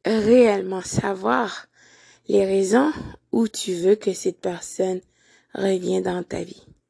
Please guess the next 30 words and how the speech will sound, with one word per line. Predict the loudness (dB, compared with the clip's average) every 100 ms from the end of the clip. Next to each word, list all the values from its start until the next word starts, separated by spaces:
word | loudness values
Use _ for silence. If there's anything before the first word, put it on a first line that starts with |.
| _
Sois | -12 -4 -2
honnête | 0 -2 -4
avec | -6 -4
toi. | 2 2 0 -10 -20 _ _ _ _ _ _ _ _ _ _
Déjà | -2 4 4 2 -6
pour | -8 -10
commencer, | -8 -8 -12 -16 -18 -20 _ _ -20 -20 -20 -10
ça | -4 -4
te-, | -2 -4 -6 -14 -8
cela | -6 -4 -4 -4 -2
t'aidera, | -2 -2 -6 -6
je | -6
t'assure. | -10 -10 -6 -4 -4 -6 _ _ _ _ _ _ _ _ _ -6
Parce | -2 0 0
que | 4 4 4 0 -4
le | -2
plus | -2 0 -2 0
incroyable | -4 -4 -2 2 4 4 0 -4 -8
dans | -4 -4
tout | -4 -4 -4
ça, | 0 0 0 -4 _ _ _ -20 -8
malgré | -2 -2 -2 -4
que | -4
cette | -4 -4
personne | -4 -4 -4 -4
t'a | -4 -2
dévalorisé | -2 -2 -2 -2 -2 -2 -2
dans | -2 -4
sa | -4 -8
tête | -2 2 2 0